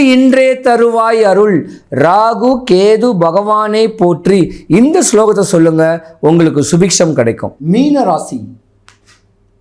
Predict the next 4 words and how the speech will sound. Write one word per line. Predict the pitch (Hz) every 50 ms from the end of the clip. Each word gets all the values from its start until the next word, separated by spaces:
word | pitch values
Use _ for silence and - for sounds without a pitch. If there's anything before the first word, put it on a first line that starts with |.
| _ - 139 151 165 196
மீன | 240 294 370 381 370 302 247 214
ராசிக்கு, | 190 185 - - 185 175 - 240 254 220 143 139 143
ராசிக்கு | 165 214 - - 254 196 - - 220 233 - - 160
பன்னெண்டாவது | 147 156 170 208 233 233 233 226 214 208 196 170 165